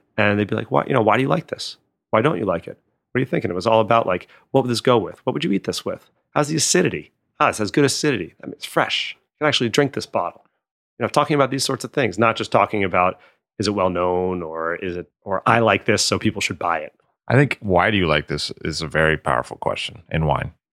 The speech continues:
Speaker 2: Why is, you know, I know that you like it 'cause it's easy to like things. It's also easy to dislike things. But why? Why exactly do you think you dislike this? Or why do you like this? It's almo-, it's, it's much easier to like or dislike than to tell you why, you know, I
Speaker 1: Right.
Speaker 2: think.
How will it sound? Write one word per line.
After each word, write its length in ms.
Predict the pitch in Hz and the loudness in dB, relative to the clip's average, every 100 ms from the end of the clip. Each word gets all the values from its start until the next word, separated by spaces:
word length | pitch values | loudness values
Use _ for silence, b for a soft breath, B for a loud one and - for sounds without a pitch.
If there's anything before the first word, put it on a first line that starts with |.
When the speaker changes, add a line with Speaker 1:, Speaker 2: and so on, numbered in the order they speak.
| _ | _
Speaker 2:
Why 540 | - 87 76 - - _ _ _ | 2 4 4 0 -10 _ _ _
is, 380 | - 76 - - _ | -12 -8 -8 -12 _
you 80 | 92 | -2
know, 220 | 73 - _ _ _ - | -2 -2 _ _ _ -2
I 60 | |
know 160 | 87 98 | 2 4
that 120 | 87 | 4
you 100 | 73 | 2
like 240 | 78 73 55 | 2 0 -2
it 180 | 55 _ _ _ | -12 _ _ _
'cause 120 | - 95 | -4 -2
it's 120 | 90 | 2
easy 240 | 120 104 | 2 2
to 100 | 95 | 2
like 240 | 85 85 - | 2 2 2
things. 220 | 90 82 | 0 0
It's 100 | 92 | 0
also 220 | 92 90 | 0 2
easy 240 | 85 90 | -2 -4
to 120 | 76 80 | -6 -4
dislike 480 | 80 80 - - - | -4 -4 -6 -8 -10
things. 260 | - - | -16 -16
But 160 | - 71 | -6 -2
why? 420 | 80 73 - - - | 2 2 0 -8 0
Why 300 | 98 101 95 | 2 4 2
exactly 440 | 78 82 73 78 | 0 -2 -2 -6
do 80 | 67 | -10
you 60 | |
think 240 | - - - | -12 -14 -14
you 60 | |
dislike 440 | 69 - - - - | -16 -12 -10 -10 -12
this? 260 | 58 - | -14 -12
Or 60 | - | -10
why 220 | 80 69 | -4 -4
do 40 | 62 | -4
you 120 | 50 | -6
like 140 | - - | -8 -10
this? 320 | - - - - | -16 -14 -16 -8
It's 160 | 113 | 0
almo-, 240 | 113 117 117 | 4 4 4
it's, 180 | 123 - | 2 0
it's 180 | 107 - | 0 2
much 300 | 127 131 101 | 2 2 2
easier 320 | 104 87 78 | 2 4 2
to 140 | 69 | 0
like 360 | 69 76 73 - | -4 0 0 0
or 60 | 71 | -4
dislike 460 | 69 - - 64 | -6 -8 -6 -6
than 160 | 69 71 | -6 -8
to 120 | - | -10
tell 200 | - 76 | -6 -4
you 180 | 69 67 | -4 -6
why, 380 | - - - - _ _ | -6 -4 -6 -12 _ _
you 80 | |
know, 100 | - | -8
I 80 | 123 | -6
Speaker 1:
Right. 80 | 101 | -6
Speaker 2:
think. 140 | - | -10